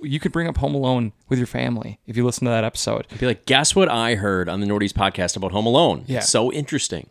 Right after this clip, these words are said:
Speaker 1: When your aunt is like, "Joe, Joe Biden is a robot,"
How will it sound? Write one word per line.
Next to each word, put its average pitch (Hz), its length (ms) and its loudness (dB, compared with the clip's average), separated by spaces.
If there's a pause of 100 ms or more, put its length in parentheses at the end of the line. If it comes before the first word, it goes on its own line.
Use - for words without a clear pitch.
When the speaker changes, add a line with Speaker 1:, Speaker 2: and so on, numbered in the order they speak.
Speaker 1:
When 139 460 6
your 123 600 6 (340)
aunt 139 400 6
is 123 180 0
like, 135 320 2 (300)
"Joe, 190 400 6 (280)
Joe 180 240 8
Biden 135 540 4
is 135 180 0
a 117 80 2
robot," 120 840 0